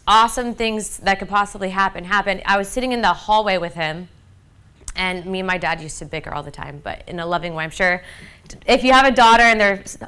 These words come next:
like, headstrong, you guys know what I'm talking about. Um, but I sat there with my dad, and he goes, "Anna, I know you're gonna win, but I'm not gonna be there to see it." And I would get so mad, "Dad, why are you saying that?"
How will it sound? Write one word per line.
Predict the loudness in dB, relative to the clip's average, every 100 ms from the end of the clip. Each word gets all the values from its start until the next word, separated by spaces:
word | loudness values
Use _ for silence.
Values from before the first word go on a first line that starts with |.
| -14 -2
like, | 0 2
headstrong, | 0 -2 -2 -2
you | 0
guys | 0 0
know |
what | -4
I'm | -4
talking | -2 -2 -4 -4
about. | -2 -2 -6 -20 -20 -20 -20 -10
Um, | 2 4 4 2
but | 2
I | 2
sat | 2 2 2
there | 0
with | 0
my | 0 0
dad, | 2 6 6 4
and | 0
he |
goes, | 0 -2 0
"Anna, | 0 0 2
I | 0
know | 0
you're | 0
gonna | -2 -4
win, | -4 -2
but | 0
I'm | -2
not | -2 -4
gonna | -6
be | -8
there | -6 -8
to | -8
see | -8 -2
it." | -2
And | 0
I |
would | -2
get | -4 -10
so | -8 -4
mad, | -4 -4
"Dad, | -4 -4 0
why | -2
are | -2
you |
saying | -6 -4 -4
that?" | -2 -2 -4